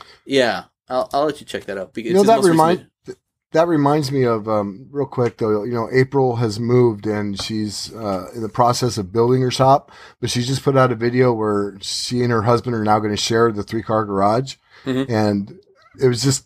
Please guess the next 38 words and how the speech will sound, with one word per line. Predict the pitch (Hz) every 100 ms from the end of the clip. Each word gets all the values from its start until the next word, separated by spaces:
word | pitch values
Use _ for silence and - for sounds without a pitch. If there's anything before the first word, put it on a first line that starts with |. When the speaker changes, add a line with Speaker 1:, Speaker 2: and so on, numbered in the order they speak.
| -
Speaker 2:
it |
was, | 139 127 117 - -
it |
was, | 151 -
it's | 175 131
a | -
cool | 220 202
video, | 139 156 127 113
but | 107 120 113 - _ _ _
she | - 143 135
unpacked | 139 160 156 156 135
everything | 131 170 175 160
she | - 160
learned | 147 151 139
in | 131
her | 117
old | 120 127
shop. | 113 117 92 92
She | - 110
unpacked | 117 127 123 120 123
it | 123 107
in | 117 110 98 -
the | 107
French | - 131 127
cleat | - 147 135
system | - 131 123
for | - 110
holding | 123 135 135 131
stuff | - 135 127 123
and | 110
just | 104 104
all | - 123
this | 123
stuff, | 143 123
and | 113
did | 110 110
this | 107 -
organizing | 117 131 135 123 110 104 107 107